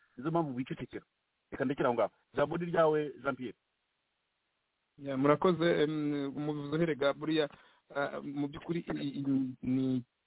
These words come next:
Speaker 2: ni ikintu i-, Kagame nyine akoresha, ah, ariko na, ni amayeri. Ni amayeri u-, ukurikije nyine uburyo babikoramo, hari igihe ugira ngo bari, bari gusa na-, n'abakina umukino nka komedi,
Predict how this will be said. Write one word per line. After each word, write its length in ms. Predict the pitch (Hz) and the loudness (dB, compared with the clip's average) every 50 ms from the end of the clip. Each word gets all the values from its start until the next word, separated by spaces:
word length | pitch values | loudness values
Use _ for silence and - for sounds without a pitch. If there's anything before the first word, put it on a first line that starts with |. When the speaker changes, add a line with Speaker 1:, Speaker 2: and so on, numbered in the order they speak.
| _ _ - | _ _ 0
Speaker 2:
ni 120 | 131 135 | 0 0
ikintu 640 | 139 - - - 147 143 139 147 147 147 139 131 127 | 0 -2 -2 0 0 0 2 2 2 2 2 0 -2
i-, 280 | 127 - 127 - - - | -4 -8 -10 -14 -14 -6
Kagame 460 | - 160 123 143 160 175 180 185 180 | -6 -2 0 2 2 4 4 2 2
nyine 420 | 175 180 180 175 165 147 - - - - - _ _ - - - | 2 2 2 0 0 -2 -6 -10 -14 -18 -20 _ _ -20 -18 -18
akoresha, 840 | - - _ _ _ _ 170 175 180 180 165 131 - - 156 170 226 - _ _ _ _ _ _ - - - - - _ _ - - - _ - | -20 -20 _ _ _ _ 0 0 2 0 -2 -2 -2 -2 -2 -2 -4 -6 _ _ _ _ _ _ -4 -4 -4 -4 -4 _ _ -20 -20 -20 _ -2
ah, 300 | 131 135 135 131 131 - | 0 2 4 4 2 2
ariko 460 | - - 160 175 - - 165 160 151 - _ | 0 0 0 0 0 0 -2 -2 -2 -4 _
na, 320 | - 147 147 147 143 139 - - 147 | -4 -2 0 0 0 0 -2 -4 -4
ni 140 | 143 139 143 | -2 0 0
amayeri. 540 | 143 139 135 131 127 131 139 151 151 135 113 95 90 - - _ _ - | 2 2 2 0 0 0 -2 -2 -2 -4 -6 -10 -12 -16 -20 _ _ -8
Ni 60 | 147 | -6
amayeri 440 | 160 160 165 165 170 185 196 202 180 | -4 0 0 2 2 2 0 -2 -4
u-, 200 | 160 180 170 - | -6 -8 -10 -10
ukurikije 440 | 165 - 170 170 - - 139 139 147 | -10 -8 -8 -8 -8 -8 -8 -6 -4
nyine 440 | 147 165 165 165 160 147 123 107 - - _ _ _ _ _ _ _ - - _ _ _ _ - | -2 -2 -2 0 -2 -2 -4 -4 -8 -12 _ _ _ _ _ _ _ -20 -20 _ _ _ _ -6
uburyo 360 | 131 131 139 139 139 170 165 | -4 -2 -2 0 2 2 2
babikoramo, 800 | 156 135 127 123 - - - 170 165 165 170 165 165 135 110 | 2 0 -2 -4 -6 -2 0 2 2 2 0 0 -2 -2 -2
hari 140 | 110 139 147 | -4 -6 -8
igihe 120 | 139 156 147 | -10 -10 -8
ugira 180 | 147 165 180 180 | -4 -4 -2 -2
ngo 100 | 165 151 | -2 -2
bari, 180 | 139 123 - | -4 -6 -4
bari 200 | 117 127 127 131 | -6 -6 -6 -6
gusa 200 | 127 - - - | -10 -10 -8 -6
na-, 160 | 139 156 - | -4 -4 -4
n'abakina 440 | - 156 151 156 143 - - 170 151 | -4 -4 -4 -4 -4 -4 -4 -2 0
umukino 360 | 139 123 117 - - - 117 | 0 -2 -2 -4 -6 -8 -8
nka 120 | 110 110 113 | -6 -8 -10
komedi, 480 | - - 113 110 107 107 107 - - | -8 -6 -4 -4 -4 -6 -8 -12 -18